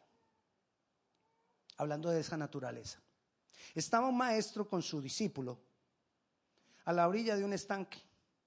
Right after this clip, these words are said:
Y cuando de un árbol, plum, cayó un alacrán. Entonces el maestro dijo, "Lo voy a salvar". Y lo fue a agarrar y el alacrán trató de picarlo.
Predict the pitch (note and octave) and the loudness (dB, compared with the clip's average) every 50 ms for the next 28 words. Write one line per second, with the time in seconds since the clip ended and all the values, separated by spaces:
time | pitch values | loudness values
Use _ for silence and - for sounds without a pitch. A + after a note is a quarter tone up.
0 | _ _ _ _ _ _ _ _ _ - - F#3+ E3+ - G3 F#3+ F#3 G3 G3 G3+ | _ _ _ _ _ _ _ _ _ -18 -16 -10 -4 0 0 0 0 0 -2 0
1 | A3+ A#3 A#3+ A#3 A3+ A#3 A#3 A3 A#3 - F4+ F#4 F4 - - F3 D#3+ E3+ F3 F#3+ | 0 2 2 2 2 0 0 -2 -2 -2 -2 -2 -2 0 0 0 2 0 0 0
2 | F#3+ F#3+ E3+ - - F3+ F#3 F#3+ D#3+ - - _ _ _ _ _ _ _ _ _ | 0 0 0 0 0 -2 -2 -2 -4 -12 -20 _ _ _ _ _ _ _ _ _
3 | _ _ _ _ _ _ _ _ _ _ _ _ _ - G3+ A#3 A3 C#4+ C#4 A3+ | _ _ _ _ _ _ _ _ _ _ _ _ _ -8 -6 -4 -2 -2 -2 -2
4 | A3+ A3+ G3+ A#3 G#3+ G3+ G3+ G#3 F#3+ - - A3 G#3 G#3 F3 - D4 - - _ | -2 0 0 0 0 0 0 -2 -2 -2 -2 -2 -2 -2 -2 -4 -6 -8 -10 _
5 | - F#3 F#3+ E3 D3 D3 D3+ D3 - - F#3+ F#3 - - - _ _ _ _ _ | -8 -6 -4 -4 -4 -6 -6 -8 -10 -10 -10 -10 -12 -14 -16 _ _ _ _ _
6 | _ _ _ _ _ _ _ _ _ _ _ _ _ - - E3+ F3 E3+ E3 - | _ _ _ _ _ _ _ _ _ _ _ _ _ -2 0 2 4 4 2 4
7 | - G3+ G#3 A3 G#3+ A3 G#3 G3 G#3 A3+ B3 B3+ A#3 G#3 F#3+ F3 D#3+ D3 - G#3 | 4 6 6 6 6 4 4 4 4 4 4 4 4 4 4 4 4 2 0 -2
8 | A#3 C4+ C#4+ - E4 E4 - - - - - - - C3+ C3+ - D3+ D3+ D#3+ F3 | -4 -4 -2 -6 -6 -8 -8 -14 -16 -16 -8 -2 0 0 0 2 0 0 0 0
9 | E3+ E3 - D#3 D3+ D3+ D#3+ C#3 - | -2 -4 -2 -2 -2 -2 -4 -10 -12